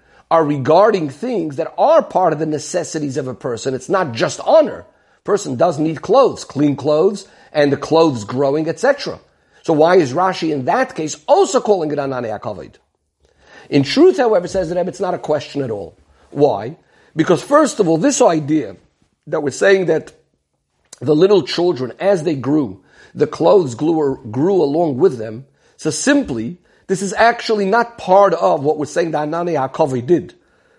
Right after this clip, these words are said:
Because what connection with the fact that their clothes are growing with them have anything to do with the Anani HaKavod? Rather, Rashi, when he is speaking about the general idea of clothes, of how it worked with the clothes of the Yidden in the Midbar, so Rashi is telling us about another miracle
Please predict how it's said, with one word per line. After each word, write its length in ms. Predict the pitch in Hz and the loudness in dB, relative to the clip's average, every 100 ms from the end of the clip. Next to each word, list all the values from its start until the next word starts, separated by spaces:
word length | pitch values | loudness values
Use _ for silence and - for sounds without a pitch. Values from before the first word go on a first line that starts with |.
| - | -6
Because 260 | 160 165 | 0 2
what 220 | 143 240 - | 4 0 0
connection 560 | 170 170 220 - 156 | -2 0 0 -2 -4
with 80 | 147 | -4
the 80 | 131 | -4
fact 280 | 185 180 160 | -4 -2 -4
that 80 | |
their 100 | 156 | -6
clothes 420 | - 156 190 175 147 | -6 -2 0 2 0
are 60 | |
growing 480 | 123 139 180 180 139 | -2 2 4 2 -2
with 100 | 131 | -4
them 320 | 123 143 143 _ _ _ _ _ _ _ - | -6 -8 -12 _ _ _ _ _ _ _ -10
have 160 | 135 160 | -2 2
anything 320 | 175 160 147 | 2 0 -4
to 80 | 143 | 0
do 100 | 175 | 2
with 140 | 170 | 2
the 60 | 135 | 2
Anani 380 | 147 165 156 | 0 -2 -2
HaKavod? 440 | 127 240 208 95 73 _ _ _ _ _ _ - | 0 0 0 -4 -14 _ _ _ _ _ _ -4
Rather, 560 | 127 180 254 214 175 | 2 4 4 2 0
Rashi, 600 | 151 196 240 247 117 92 - _ _ | 0 2 2 -2 -6 -12 -18 _ _
when 340 | 104 180 233 | -2 2 2
he 120 | 214 | 0
is 140 | 170 - | -4 -6
speaking 440 | - 214 180 165 | -8 -6 -4 -4
about 240 | 156 147 | -2 -2
the 80 | 135 | -4
general 560 | 113 120 180 190 165 143 | -6 -2 0 2 2 0
idea 340 | 127 135 170 | 0 0 0
of 140 | 131 - | -2 -8
clothes, 580 | 135 135 98 139 180 | -6 -6 -6 -10 -12
of 100 | 98 | -12
how 240 | 107 147 127 | -4 -2 0
it 60 | 139 | 4
worked 320 | 180 185 - | 4 4 -2
with 100 | 151 | -4
the 80 | 135 | -6
clothes 380 | - 160 160 135 | 0 2 2 -2
of 100 | 139 | -6
the 80 | 131 | -4
Yidden 260 | 156 139 | -4 -4
in 100 | 135 | -4
the 60 | 127 | -4
Midbar, 460 | 101 90 92 143 - _ _ - | -8 -10 -10 -12 -14 _ _ -20
so 140 | - - | -16 -4
Rashi 320 | 104 123 165 | -4 0 0
is 100 | 170 | 2
telling 320 | 254 285 262 | 2 2 2
us 100 | 165 | 0
about 200 | 143 135 | 0 -2
another 260 | 139 170 202 | 0 2 2
miracle 720 | 247 349 262 190 202 180 | 2 4 4 2 0 0